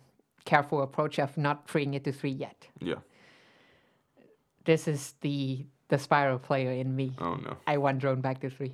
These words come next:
Speaker 2: <laughs> You're trying to will that into existence.
Speaker 1: I want to, I want to will that into existence.
Speaker 2: <laughs>
Speaker 1: Um, I think the deck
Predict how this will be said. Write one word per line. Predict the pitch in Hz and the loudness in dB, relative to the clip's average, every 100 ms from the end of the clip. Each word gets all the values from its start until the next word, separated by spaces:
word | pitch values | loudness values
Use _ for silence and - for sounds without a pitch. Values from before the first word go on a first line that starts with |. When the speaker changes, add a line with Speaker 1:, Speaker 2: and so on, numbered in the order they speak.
| 135 | 2
Speaker 2:
<laughs> | 131 156 143 147 - - 156 - - - - 92 | 4 4 4 -2 -2 -16 -18 -18 -20 -20 -20 -8
You're | 90 | -4
trying | 92 87 | 0 0
to | 87 | 2
will | 90 85 | 2 4
that | 92 | 2
into | 82 85 | 0 -4
existence. | 80 80 85 | -6 -6 0
Speaker 1:
I | 147 151 | 2 2
want | 143 139 | 2 0
to, | 147 156 143 | -2 -2 -2
I | 156 143 | 0 2
want | 135 131 | 2 -2
to | |
will | 131 135 131 | -2 0 0
that | 131 | 0
into | 131 135 | 0 0
existence. | 131 131 131 - 143 147 | -4 -4 -8 -6 -4 2
Speaker 2:
<laughs> | |
Speaker 1:
Um, | 143 143 139 139 135 135 135 170 _ _ - _ | 4 6 4 2 -2 -2 -6 -10 _ _ -20 _
I | 143 147 | 4 4
think | 143 - 147 139 | 0 0 0 0
the | 143 | 0
deck | 143 139 135 | 2 0 -2